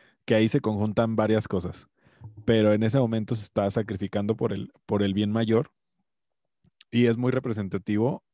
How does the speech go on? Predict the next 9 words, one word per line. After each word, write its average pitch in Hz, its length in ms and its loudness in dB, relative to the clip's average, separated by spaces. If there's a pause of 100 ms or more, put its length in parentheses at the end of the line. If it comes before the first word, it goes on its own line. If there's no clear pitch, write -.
y 113 140 -8
creo 110 220 0
que 123 240 -4 (220)
ahí, 113 520 -2
como 101 240 -2
tú 107 120 -4
dices, 117 380 -4 (500)
también 107 520 0
ya 104 840 -2